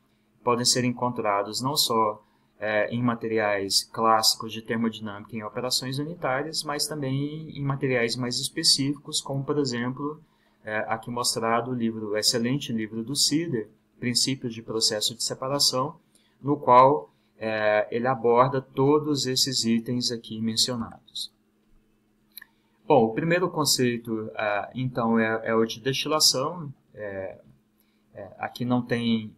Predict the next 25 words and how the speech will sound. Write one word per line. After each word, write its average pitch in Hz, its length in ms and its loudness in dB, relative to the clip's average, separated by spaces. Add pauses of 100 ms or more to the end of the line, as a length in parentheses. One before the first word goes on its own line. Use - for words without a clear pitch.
muita 117 360 -4
coisa, 104 500 -4 (120)
ah, 104 380 -2
a 110 60 -2
acrescentar 113 680 0
além 117 380 2
do 113 160 -2
que 113 180 -6
já 113 160 -4
é 113 100 2
visto 107 600 -6 (500)
nos 117 240 0
cursos 113 440 -2
de 107 100 -6
operações 110 640 -2
unitárias. 135 760 -4
Então, 107 480 -8 (480)
é, 101 600 0 (240)
faz-se 117 500 2
uso 113 580 -2 (560)
da, 123 460 0
do 120 160 -6
diagrama 113 580 0
de 120 200 -4
equilíbrio 110 800 -4